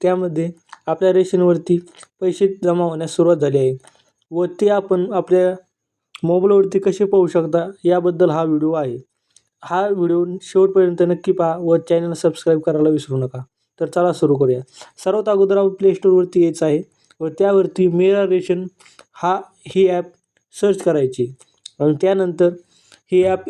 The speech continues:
आपल्या मोबाईलमध्ये इन्स्टॉल करून घ्यायची आहे. त्यावरती इन्स्टॉल केल्याच्यानंतर ती आपण सर्वात अगोदर ओपन करायची. चला सुरुवात करू या व्हिडिओला.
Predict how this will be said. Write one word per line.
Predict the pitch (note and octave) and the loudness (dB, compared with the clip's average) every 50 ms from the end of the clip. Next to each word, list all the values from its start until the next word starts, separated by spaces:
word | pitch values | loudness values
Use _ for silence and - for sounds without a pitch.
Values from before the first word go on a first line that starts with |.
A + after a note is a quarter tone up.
| - - | -8 -6
आपल्या | F#3+ F3+ F3+ F#3 F#3 F3+ | -6 -4 -2 0 0 0
मोबाईलमध्ये | F3+ F3 F3 F3 E3+ E3+ E3+ E3+ F#3+ | 2 2 0 0 -2 -2 -2 -2 -2
इन्स्टॉल | F#3 - - F#3 E3+ E3 | -2 0 0 -2 0 0
करून | E3 E3 D#3+ D3+ | 0 0 0 0
घ्यायची | C#3+ C3 C3 - - | -2 -2 -2 -2 -4
आहे. | A#2+ A#2+ A#2+ C3 _ _ _ _ _ _ _ - - _ _ - _ _ | -6 -6 -8 -14 _ _ _ _ _ _ _ -20 -20 _ _ -20 _ _
त्यावरती | - F#3 F#3+ G3 G3+ G3 F#3+ G3 G3+ G#3 B3+ - - _ _ _ _ _ _ _ _ _ _ - | -2 -2 0 0 0 -2 -2 -2 -2 -4 -4 -6 -12 _ _ _ _ _ _ _ _ _ _ -6
इन्स्टॉल | F3+ F3 - - G#3+ G#3 | -6 -4 -2 -2 -2 0
केल्याच्यानंतर | G3+ G#3 G3+ F#3+ F3 F#3 F3 F3 E3+ D#3+ D3 E3 E3+ F3 E3 _ _ _ _ _ _ _ _ _ _ - | 0 2 2 2 2 0 -2 -2 -2 -2 0 0 0 -2 -4 _ _ _ _ _ _ _ _ _ _ -2
ती | - G3 G3+ G#3 | 0 2 2 2
आपण | G3 F3+ F3+ F#3+ F#3+ - - - _ _ - - - | 0 -2 -2 -2 -4 -4 -6 -10 _ _ -18 -6 -2
सर्वात | F#3+ F#3+ G3 G3 G3 | 2 2 2 2 2
अगोदर | F#3+ F3 F3 F3 F#3 | 2 2 2 4 4
ओपन | F#3 G3 G3 G3 F#3+ F#3 F3 | 4 4 2 2 -2 -2 0
करायची. | D3+ C#3+ C3+ C3 A#2+ B2+ A#2+ A#2 B2+ C3 _ _ - - - - _ _ _ _ _ _ _ _ _ _ _ _ _ _ _ _ _ _ - | 0 2 2 2 0 0 -2 -6 -6 -8 _ _ -20 -20 -20 -20 _ _ _ _ _ _ _ _ _ _ _ _ _ _ _ _ _ _ -4
चला | F#3 F#3 F#3+ | -2 -2 -2
सुरुवात | F#3 - G3+ F#3+ G3 G3 G3 - | -2 -2 0 0 0 0 0 0
करू | G3 G3 F#3+ | 2 2 2
या | E3 D#3+ D#3+ | 2 2 0
व्हिडिओला. | D3+ D3 D3 C#3+ C#3 C3+ B2 A#2+ | -2 -2 -2 -2 -4 -4 -6 -8